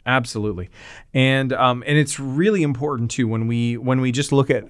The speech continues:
a passage like James four, two and three that you just read, that we not, we don't hear what it doesn't say.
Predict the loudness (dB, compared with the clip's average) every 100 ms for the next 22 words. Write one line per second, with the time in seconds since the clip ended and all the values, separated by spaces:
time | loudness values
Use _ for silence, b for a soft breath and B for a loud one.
0 | -8 -2 0 0 -2 -4 -4 -2 -2 -2
1 | -6 -4 2 4 2 0 -6 b b b
2 | 0 2 2 2 0 0 -4 -4 -2 -2
3 | 0 0 0 B B B 0 2 4 2
4 | 2 2 2 -2 -20 -20 -20 -20 -20 -20
5 | _ -2 2 2 4 4 4 0 _ _
6 | _ _ -18 -6 2 4 4 2 0 0
7 | 0 0 -2 0 -2 -4 -10